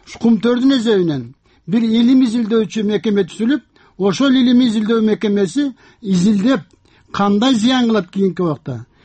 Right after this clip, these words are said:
Эмне болот? Элүү жылдан кийин эмне болот? Кы-, жүз жылдан кийин эмне болот? Ошонун баарын изилдеп, ушулар иштеп турган кезде ошого ылайыктуу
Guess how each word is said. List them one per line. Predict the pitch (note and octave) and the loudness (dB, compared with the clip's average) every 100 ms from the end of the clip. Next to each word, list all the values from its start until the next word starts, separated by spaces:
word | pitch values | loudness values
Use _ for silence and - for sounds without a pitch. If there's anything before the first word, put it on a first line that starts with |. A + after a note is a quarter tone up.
| _ | _
Эмне | F3+ A3 A#3 | 0 2 4
болот? | C4 A#3 E3+ - _ _ - | 2 0 -4 -10 _ _ 0
Элүү | F#3+ A3+ G#3+ | 2 2 0
жылдан | A3 G#3 A#3+ | 0 0 2
кийин | C4+ | 2
эмне | B3+ A#3+ | 2 0
болот? | G3+ E3+ C#3 _ _ _ - | 0 -4 -6 _ _ _ -6
Кы-, | A3+ | -4
жүз | F3 A3+ | 0 0
жылдан | G3 A3 G#3 C4 | 0 0 2 2
кийин | C#4 B3+ | 4 2
эмне | A#3 | 2
болот? | G3 D3+ - _ - | 0 -4 -8 _ -6
Ошонун | G3 A3+ A#3+ A#3+ | -4 -2 0 2
баарын | A#3 G#3+ A3 | 2 2 0
изилдеп, | F#3 G#3 B3 C4 _ _ | -2 -2 -2 -4 _ _
ушулар | - F3 A#3+ B3 | -8 -4 0 2
иштеп | A3+ - A#3+ | 0 -2 -4
турган | G3+ G#3+ G#3+ | -2 0 0
кезде | G3+ F#3 - C#4 C#4 - _ | 0 -2 -2 -4 -4 -10 _
ошого | F#3 F#3+ A#3 A#3 A#3 | -2 -2 0 0 0
ылайыктуу | G#3+ G#3 G3 - - C#4+ A#3 | 2 0 -2 -4 -4 -2 -2